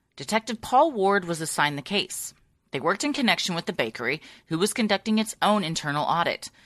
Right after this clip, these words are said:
After that, local police would also comb through evidence. However, after discovering that Sandy had mailed checks to his creditors using the U S mail, the F B I was called in to assist.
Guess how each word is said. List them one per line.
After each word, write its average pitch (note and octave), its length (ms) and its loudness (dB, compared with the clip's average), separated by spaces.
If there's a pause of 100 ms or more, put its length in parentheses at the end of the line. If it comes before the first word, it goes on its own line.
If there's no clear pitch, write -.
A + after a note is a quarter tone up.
(420)
After - 220 -6
that, A#3 280 2
local A3 260 0
police A3 340 -2
would F#3+ 180 -2
also F3+ 300 2
comb C3 240 -4
through A#2+ 200 -4
evidence. - 540 -6 (460)
However, F#3 380 2
after A3+ 260 2
discovering E3 540 -2
that C#3+ 100 -6
Sandy D3 380 -4
had D3 160 -8
mailed B2 280 -4
checks - 380 -2
to D3+ 100 -4
his C3 160 -4
creditors C#3+ 640 -2
using E3+ 380 -4
the C#3+ 80 -4
U C3+ 180 -2
S - 220 -2
mail, D#3+ 420 0 (400)
the B2 140 -2
F B2+ 120 -8
B E3+ 120 -2
I C4 180 4
was C3+ 160 -4
called B2 240 -4
in A#2 100 -10
to B2+ 140 -4
assist. - 600 -6